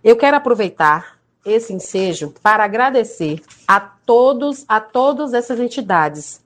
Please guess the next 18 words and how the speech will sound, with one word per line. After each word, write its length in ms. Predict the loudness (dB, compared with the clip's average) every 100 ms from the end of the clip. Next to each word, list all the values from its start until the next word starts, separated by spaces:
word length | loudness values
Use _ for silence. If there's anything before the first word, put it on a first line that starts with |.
| _ -4
na 160 | -2
pessoa 600 | 0 -4 -4 -4 0 0
do 120 | -4 -6
senhor 360 | -4 0 0
Rubens, 880 | -2 2 2 4 2 0 -6 -14 _ _ _ _ _ _
que 80 | -2
nos 220 | 0 2
atendeu 560 | 0 0 -4 0 2 2
e 60 |
acolheu 520 | 0 0 -2 0 0 -2
com 220 | -6 -8
tanto 300 | -6 -4 -2
carinho 440 | 2 2 0 -4
no 60 | -6
Sindicato 560 | -8 -12 -4 -2 -2
dos 240 | -6 -8 -6
Empreendedores 640 | -6 -4 -4 -4 -4 -2
Agrícolas, 760 | -4 -2 -2 0 2 0 0